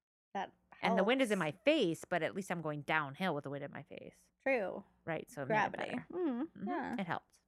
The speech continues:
Speaker 2: Trust me. It was much better the second time.
Speaker 1: I believe you.
Speaker 2: But both times I felt like I was gonna die.
Speaker 1: No, this sounds horrible.
Speaker 2: No air.
Speaker 1: I don't wanna do that.
Speaker 2: None.
Speaker 1: No
Speaker 2: Yeah.
Speaker 1: thanks.
Speaker 2: Mm-mm. So that's in three weeks. I'll be running my little ass off.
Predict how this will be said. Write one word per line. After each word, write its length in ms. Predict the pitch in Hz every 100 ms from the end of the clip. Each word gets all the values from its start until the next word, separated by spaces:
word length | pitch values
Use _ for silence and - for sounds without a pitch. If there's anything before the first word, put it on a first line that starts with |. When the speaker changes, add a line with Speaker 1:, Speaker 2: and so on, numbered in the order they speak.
| _
Speaker 2:
Trust 260 | - - -
me. 60 | _ _ _
It 60 | 170
was 120 | 156
much 220 | 151 135
better 180 | - - -
the 60 |
second 240 | - - -
time. 140 | - - _ _ _ -
Speaker 1:
I 40 |
believe 220 | 214 175 -
you. 40 | 190
Speaker 2:
But 120 | 196
both 200 | 175 170
times 200 | 156 147
I 60 | 147
felt 160 | 127
like 160 | - -
I 60 | -
was 100 | -
gonna 220 | 143 -
die. 160 | - - _
Speaker 1:
No, 120 | - 233
this 140 | 196
sounds 200 | - 190 -
horrible. 340 | - - -
Speaker 2:
No 220 | 185 180
air. 280 | - 143 - _
Speaker 1:
I 20 |
don't 140 | 214 226
wanna 180 | 233 214
do 140 | 208
that. 140 | - -
Speaker 2:
None. 320 | 170 180 175 - _ _ _ _ _ _ _ _ _ -
Speaker 1:
No 80 | 285
Speaker 2:
Yeah. 80 | 427
Speaker 1:
thanks. 440 | 294 294 - - -
Speaker 2:
Mm-mm. 340 | 226 - 175 165 _ -
So 240 | - 196
that's 240 | 185 233 277
in 100 | 240
three 160 | 180
weeks. 300 | 156 151 -
I'll 60 | 165
be 120 | 151
running 300 | 139 143 139
my 120 | 143
little 320 | 135 147 151 -
ass 260 | 143 139 147
off. 240 | 135 135